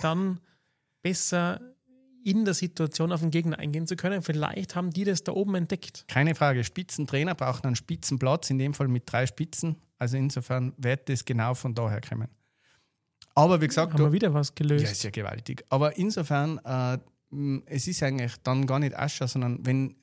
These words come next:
Speaker 2: ich glaub, das kennen ganz viele Leute, wenn du weiter vorschnackt, kommst du halt, äh, zur Brandenburger Ache, Aue und nachher eine zur Kaiserklamm, also das ist das Kaiserhaus noch unten. Und dann kommst du rein und, äh, da kommst du zur weiteren Klamm. Und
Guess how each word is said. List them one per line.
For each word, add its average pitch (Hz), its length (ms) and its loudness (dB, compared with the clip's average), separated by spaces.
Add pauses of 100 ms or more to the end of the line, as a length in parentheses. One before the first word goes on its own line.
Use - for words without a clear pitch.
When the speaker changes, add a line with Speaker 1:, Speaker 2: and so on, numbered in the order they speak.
Speaker 2:
ich 123 120 -4
glaub, 104 180 -2
das - 120 -8
kennen 104 260 -4
ganz 110 180 -4
viele 110 200 -2
Leute, 101 240 -2 (440)
wenn 123 120 2
du 123 100 6
weiter 120 280 4
vorschnackt, - 420 0
kommst 123 160 0
du 117 40 2
halt, 113 280 -2
äh, 110 280 0 (380)
zur 123 120 0
Brandenburger 113 500 0
Ache, - 300 0
Aue 147 320 2 (680)
und 127 140 0
nachher 120 420 -2
eine 123 280 2
zur 113 160 -2
Kaiserklamm, 123 580 0
also 107 160 0
das 107 180 -4
ist - 20 -8
das 117 120 -8
Kaiserhaus 117 600 -2
noch 123 120 -4 (680)
unten. 120 360 -2 (600)
Und 110 160 -6
dann 117 200 0 (300)
kommst 117 180 2
du 110 40 2
rein 120 260 2
und, 113 340 -4
äh, 104 360 -2
da 117 100 -8 (100)
kommst 117 220 -4
du - 60 -6
zur 101 100 -2
weiteren 123 420 0
Klamm. 123 300 0
Und 127 200 -8